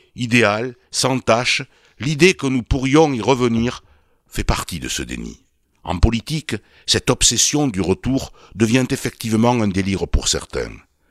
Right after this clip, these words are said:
L'idée d'une France immuable et parfaite, pure, obsédante, empêche d'aimer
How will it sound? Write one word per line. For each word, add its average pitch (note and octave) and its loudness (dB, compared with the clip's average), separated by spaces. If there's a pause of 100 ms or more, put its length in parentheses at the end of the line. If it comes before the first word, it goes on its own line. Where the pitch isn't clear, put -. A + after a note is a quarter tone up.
(220)
L'idée F2 2
d'une F2+ -6
France G2 -2
immuable F2+ -2
et - -10
parfaite, G2 -6 (260)
pure, G#2 2 (140)
obsédante, G#2+ 0 (320)
empêche C#3 0
d'aimer G2 -4